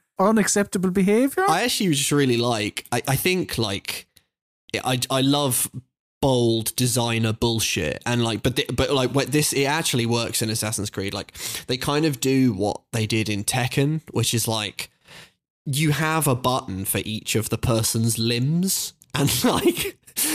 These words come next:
Speaker 2: and, like, that, that just, like, works really, really nicely when you've got this whole idea of anytime you pull the left trigger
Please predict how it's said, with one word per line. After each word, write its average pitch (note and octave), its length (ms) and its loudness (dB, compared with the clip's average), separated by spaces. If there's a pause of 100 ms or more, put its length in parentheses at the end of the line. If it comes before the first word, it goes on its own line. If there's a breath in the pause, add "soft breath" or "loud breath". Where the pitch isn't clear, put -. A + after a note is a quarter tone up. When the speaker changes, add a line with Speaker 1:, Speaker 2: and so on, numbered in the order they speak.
(120 loud breath)
Speaker 2:
and, D#3+ 200 0
like, D#3 320 0 (800 loud breath)
that, G#3+ 220 -2
that G#3+ 260 0
just, - 260 0
like, D#3 180 4
works D3 520 4
really, B2 560 4
really C3+ 380 2
nicely B2 640 -2 (100)
when C3 480 0
you've B2+ 160 -2
got - 160 0
this A#2 140 0
whole C3 200 4
idea B2 300 2
of A#2+ 120 -6 (280 loud breath)
anytime C#3+ 560 2
you A#2+ 160 2
pull A#2 560 2 (320)
the A2+ 80 0
left A#2 260 -2
trigger G2 520 -2